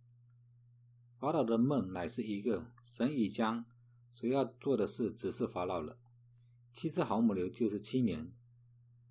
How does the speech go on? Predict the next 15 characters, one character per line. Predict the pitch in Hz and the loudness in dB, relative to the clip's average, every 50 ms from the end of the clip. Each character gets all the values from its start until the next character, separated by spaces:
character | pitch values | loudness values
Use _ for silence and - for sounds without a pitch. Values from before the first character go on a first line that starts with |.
| - - - - | -20 -20 -20 -18
七 | - - 156 165 | -6 -2 2 4
个 | 175 185 147 | 4 4 2
好 | - 117 95 | 2 0 0
穗 | 85 - 151 135 - | 0 0 0 0 0
子 | 107 95 | 0 -2
也 | 90 90 90 | -4 -6 -6
是 | 104 101 | -6 -6
七 | - - - 117 | -8 -4 -2 -2
年， | 113 101 85 78 80 85 - | -2 -2 -2 -4 -6 -10 -8
这 | - - 127 | -4 -2 0
梦 | 127 131 123 107 | 2 2 2 2
乃 | 101 95 80 80 | 0 -2 -4 -4
是 | - - 104 | -6 -6 -6
一 | 101 98 92 | -6 -8 -6
个。 | - 104 95 - - | -6 -6 -6 -6 -8